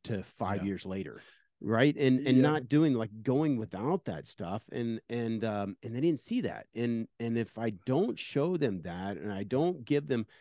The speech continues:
Speaker 1: like, I c-, I think one of the toughest things for me to do with my kids is not, <laughs> is not create that perfect environment for them to be able to succeed. I li-, like, I keep saying, my, my youngest son's pretty athletic, right?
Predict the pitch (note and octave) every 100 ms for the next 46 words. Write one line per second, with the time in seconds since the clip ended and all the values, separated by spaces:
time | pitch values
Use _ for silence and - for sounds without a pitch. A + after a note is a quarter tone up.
0 | _ - A#2 C#3+ G#3 F#3+ - - D#3+ G#3
1 | - G#3 G3+ F3 D3 F3 E3 D#3 - E3+
2 | - B2+ A#2 C#3 G2+ E2 G#2+ C3+ B2+ G#2+
3 | F#2+ - B2 D3+ A#2 F#2+ A2 B2+ C3+ -
4 | _ _ _ _ - - - E3+ - D3
5 | C#3 - - - A#2 B2+ D3 - B2 A#2
6 | C3+ B2 - - B2+ C3 - G#2+ F2 G2
7 | A#2+ B2 - A2+ A2+ A#2 A2+ G#2+ G#2+ G#2
8 | - F#2 - A#2 D3+ D3+ - - _ -
9 | B2+ F#3 F#3+ G#2+ - A2+ - A#2 F3 -
10 | G2+ - B2+ A#2 G2 A#2+ C3 - G2+ G#2
11 | A2 G#2+ - G2 F2+ - - F2+ D#2+ D#2+
12 | E2+ D#2+ - D#2+ F2